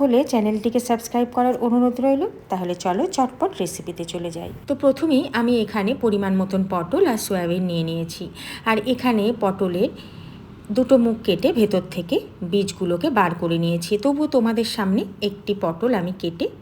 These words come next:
দেখিয়ে দিচ্ছি। কিছুই না, খুবই সিম্পল। দেখো, এইভাবে গাটা একটু ছুরির সাহায্যে আঁচড়ে নেব। তারপরে পটলের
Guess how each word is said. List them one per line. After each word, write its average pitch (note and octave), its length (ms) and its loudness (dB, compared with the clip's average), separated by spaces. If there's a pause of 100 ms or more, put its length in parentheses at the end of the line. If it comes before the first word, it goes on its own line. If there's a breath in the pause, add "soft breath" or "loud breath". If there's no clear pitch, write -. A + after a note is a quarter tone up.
দেখিয়ে E3+ 380 -2
দিচ্ছি। E3 360 -8 (240)
কিছুই C#4 440 0
না, F3+ 60 -2 (160)
খুবই B3 280 0
সিম্পল। F3+ 440 -2 (440 loud breath)
দেখো, G3+ 260 0 (100)
এইভাবে A3 500 2
গাটা F#3 420 0 (120)
একটু G#3 300 -4 (140)
ছুরির A3+ 380 -2
সাহায্যে F#3 500 -2 (440 loud breath)
আঁচড়ে A3+ 360 2
নেব। B3+ 160 4 (220)
তারপরে G3 400 2 (120)
পটলের G3+ 400 0